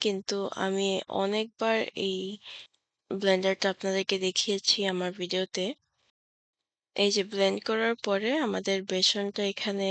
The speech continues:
রেডি, পুরোপুরি গুঁড়া হয়ে গেছে, কিন্তু তারপরও আমরা এটাকে ছেঁকে নিব। কোনো লাম্প যেন না থাকে, এজন্য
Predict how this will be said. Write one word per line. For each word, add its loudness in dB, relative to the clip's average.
রেডি, 0
পুরোপুরি 2
গুঁড়া 2
হয়ে 2
গেছে, 2
কিন্তু 2
তারপরও 2
আমরা 2
এটাকে -2
ছেঁকে 2
নিব। -2
কোনো 2
লাম্প 0
যেন 2
না 2
থাকে, -2
এজন্য 0